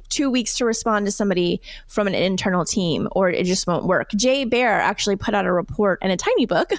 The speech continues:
<laughs> called Time to Win. And he has reported on some of the same stuff that we were saying in last year's State of, uh, Social Care report, which is re-escalations ruin business. It costs you a lot of money if you're not quick,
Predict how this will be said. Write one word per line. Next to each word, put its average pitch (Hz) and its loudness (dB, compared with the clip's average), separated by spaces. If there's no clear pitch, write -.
<laughs> - -6
called 262 2
Time 269 2
to 330 0
Win. 240 2
And 269 2
he 294 2
has 294 0
reported 247 0
on 208 0
some 226 -2
of 208 0
the 202 0
same 220 0
stuff 208 -2
that 214 -2
we 196 2
were 196 0
saying 190 0
in 180 0
last 247 0
year's 185 0
State 180 0
of, 170 -2
uh, 175 2
Social 190 -2
Care 170 0
report, 175 0
which 214 0
is 202 0
re-escalations 240 2
ruin 220 2
business. 190 0
It - -2
costs - -2
you 196 4
a 165 4
lot 165 2
of 226 0
money 202 2
if 190 -2
you're 185 2
not - -2
quick, - 0